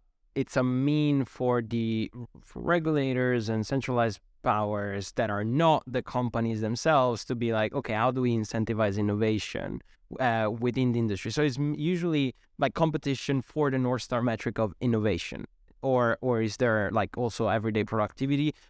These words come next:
or is the North Star the main and final objective for why they would be incentivized to, um, facilitate,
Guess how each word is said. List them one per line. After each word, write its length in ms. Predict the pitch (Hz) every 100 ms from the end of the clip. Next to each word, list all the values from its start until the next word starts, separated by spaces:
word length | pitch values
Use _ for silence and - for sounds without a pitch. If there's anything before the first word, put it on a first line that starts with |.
| _ -
or 180 | 143
is 140 | 131 120
the 100 | 127
North 280 | 127 135 123
Star 260 | 131 127
the 120 | 110
main 300 | 110 117 120 123
and 100 | -
final 300 | 110 113 113
objective 460 | 104 113 - 127
for 200 | - 110
why 320 | 110 101 104
they 80 | 110
would 180 | 107 101
be 140 | 107
incentivized 580 | 101 104 101 107 104 -
to, 220 | 104 95 - - _ _ -
um, 400 | 110 107 95 82
facilitate, 1000 | - 113 - 113 110 - 110 98 - -